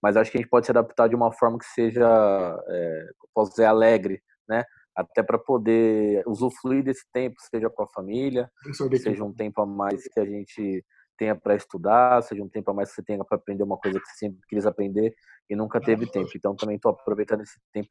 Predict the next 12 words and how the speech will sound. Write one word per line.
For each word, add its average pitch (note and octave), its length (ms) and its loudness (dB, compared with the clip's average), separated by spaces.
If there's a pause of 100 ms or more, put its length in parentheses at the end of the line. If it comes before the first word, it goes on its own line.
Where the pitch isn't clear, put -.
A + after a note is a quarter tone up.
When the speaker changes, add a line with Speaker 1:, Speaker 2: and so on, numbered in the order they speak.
Speaker 1:
pra A2+ 120 4
me A2+ 80 4
adaptar A#2+ 580 4
e E3+ 80 4
até D3+ 160 4
pra D#3 140 2
me D#3 80 -2
conhecer D3 340 0
um C3+ 80 -4
pouco C3+ 240 -8
melhor. A#2 460 -2 (240)
Speaker 2:
Show, B2 160 -12